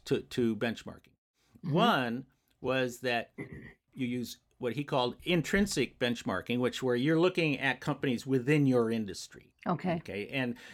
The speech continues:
Speaker 1: you are looking at them to see where, see how you stand.
Speaker 2: Okay, so com-, more comparative within your
Speaker 1: A-,
Speaker 2: industry.
Speaker 1: yeah,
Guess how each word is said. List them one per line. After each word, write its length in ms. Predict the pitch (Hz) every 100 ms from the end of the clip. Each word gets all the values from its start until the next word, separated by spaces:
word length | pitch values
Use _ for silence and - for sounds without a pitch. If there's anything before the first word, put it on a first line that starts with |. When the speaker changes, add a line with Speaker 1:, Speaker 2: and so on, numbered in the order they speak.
| -
Speaker 1:
you 220 | 156 208
are 100 | 170
looking 340 | 180 254 254
at 120 | 180
them 260 | 143 117 110 -
to 100 | 143
see 420 | - - 220 220
where, 400 | 185 180 180 - -
see 260 | - 208
how 180 | 160 175
you 160 | 170 156
stand. 460 | - - 117 80 - _ _ 233
Speaker 2:
Okay, 200 | 240 208
so 160 | 214
com-, 140 | 196 202
more 180 | 190
comparative 680 | 196 214 185 185 160 143 139
within 260 | 156 - 156
your 100 | 143
Speaker 1:
A-, 40 |
Speaker 2:
industry. 480 | 139 131 151 143 202
Speaker 1:
yeah, 200 | 175 113